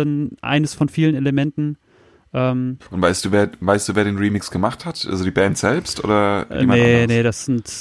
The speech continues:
Speaker 1: glaub ich, zwei andere, keine Ahnung, lass mich das nicht recherchieren. Ich möchte es ehrlich gesagt grad nicht sagen. <laughs> Hab grad keine Lust zu recherchieren. Äh,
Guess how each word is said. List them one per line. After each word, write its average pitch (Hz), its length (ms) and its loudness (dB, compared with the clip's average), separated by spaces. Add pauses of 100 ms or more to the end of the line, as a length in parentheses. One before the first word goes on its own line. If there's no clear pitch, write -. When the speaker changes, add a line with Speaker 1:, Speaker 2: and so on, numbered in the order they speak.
(160)
Speaker 1:
glaub 117 200 -4
ich, 117 80 -8
zwei - 140 -6
andere, 127 340 2 (720)
keine - 200 -4
Ahnung, - 200 -4
lass 120 180 0
mich 123 120 0
das - 200 -2
nicht - 380 -2 (280)
recherchieren. 113 600 2
Ich 120 120 -4
möchte 113 200 -2
es - 100 -4
ehrlich 113 180 -2
gesagt 117 280 0
grad 113 160 0
nicht 110 100 0
sagen. 107 320 -2 (760)
<laughs> - 760 -8
Hab 135 80 -6
grad 123 240 2
keine 131 160 2
Lust 139 180 2
zu 160 120 2
recherchieren. 131 500 2 (720)
Äh, 117 240 -2